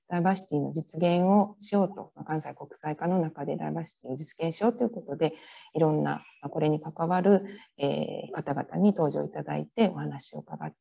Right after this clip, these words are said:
て、皆さんに、あの、まあ、最終的にいろんな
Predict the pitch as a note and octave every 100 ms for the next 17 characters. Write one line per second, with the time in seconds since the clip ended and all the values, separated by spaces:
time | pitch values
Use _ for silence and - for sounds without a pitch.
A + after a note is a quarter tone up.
0 | _ A3+ G3+ E3 D#3 - - D#3+ D3+ -
1 | - - - C#3+ C#3+ - - D3 - -
2 | D#3 - D#3 G#3+ F#3 D3+ C#3+ C3 -